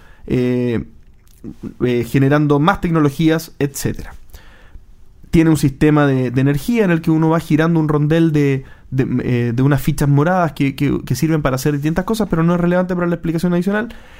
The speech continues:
Tiene también un tablero central de tecnologías en los que uno,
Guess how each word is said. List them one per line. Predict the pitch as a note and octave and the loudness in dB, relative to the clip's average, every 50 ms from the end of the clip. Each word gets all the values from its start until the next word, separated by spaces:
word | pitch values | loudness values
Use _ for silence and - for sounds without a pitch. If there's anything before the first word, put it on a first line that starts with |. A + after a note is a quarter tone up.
| - - | -8 -4
Tiene | - G3 G#3 G#3+ | -2 0 2 2
también | G#3 G#3 G3 F#3 F#3 G3 G3+ G#3+ | 2 2 2 2 2 2 2 2
un | - F#3+ F3+ | 2 0 0
tablero | - - F3 F3 F3+ F#3 G3+ | 0 0 0 2 2 0 0
central | F3+ - F3 D#3+ D#3 C#3+ - F3+ F#3 G3 G#3 | 0 0 0 0 0 0 0 0 0 2 0
de | F#3 F3 | 0 0
tecnologías | D#3+ D#3+ D#3 D#3 D3 C#3+ C#3 C3+ C3+ - C4 A#3+ F#3+ D#3 F3+ | 0 0 2 2 2 2 2 0 0 0 0 0 0 0 0
en | D#3 | -2
los | D3+ D3+ | -2 -2
que | - - E3 | 0 0 2
uno, | F3 F#3 F#3+ G3+ G3 G3 | 2 2 2 0 -2 -4